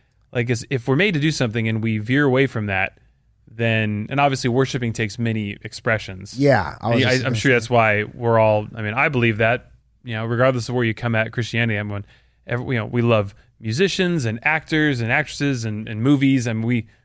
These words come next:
Speaker 1: we become fans real quick.
Speaker 2: Yeah,
Speaker 1: You know?
Speaker 2: yeah.
Speaker 1: But I'm going, if I was made to worship, do I actually have that much free will? That's, that's always been interesting. If we were made to do something specific like that,
Speaker 2: Yeah,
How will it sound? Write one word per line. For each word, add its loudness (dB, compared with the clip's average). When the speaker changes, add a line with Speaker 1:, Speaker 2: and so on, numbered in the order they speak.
Speaker 1:
we -2
become 0
fans 0
real -2
quick. -6
Speaker 2:
Yeah, -4
Speaker 1:
You -4
know? 0
Speaker 2:
yeah. -4
Speaker 1:
But 0
I'm 0
going, 0
if -4
I -2
was -2
made -2
to 0
worship, -4
do -6
I -4
actually -4
have -2
that -8
much -6
free -4
will? -4
That's, -12
that's -6
always 4
been -2
interesting. -4
If -8
we 0
were -2
made 2
to -4
do 0
something -8
specific -16
like -18
that, -10
Speaker 2:
Yeah, -6